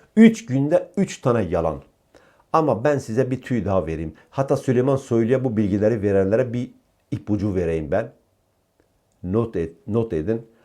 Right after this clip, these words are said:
Aha da Süleyman Soylu birkaç gün içerisinde çıkıp diyecek ki, "Pardon,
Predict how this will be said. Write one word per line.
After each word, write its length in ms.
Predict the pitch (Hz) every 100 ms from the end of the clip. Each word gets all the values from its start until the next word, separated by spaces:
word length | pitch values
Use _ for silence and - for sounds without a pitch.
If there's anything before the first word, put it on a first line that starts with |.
| _ _ _ _ -
Aha 260 | 123 131
da 60 | 101
Süleyman 440 | - 101 104 120
Soylu 380 | 110 101 101 110
birkaç 320 | 101 - 104
gün 120 | -
içerisinde 440 | 92 95 80 90 -
çıkıp 300 | 107 110 87
diyecek 340 | 95 95 110
ki, 120 | 90 -
"Pardon, 500 | - 123 101 82 78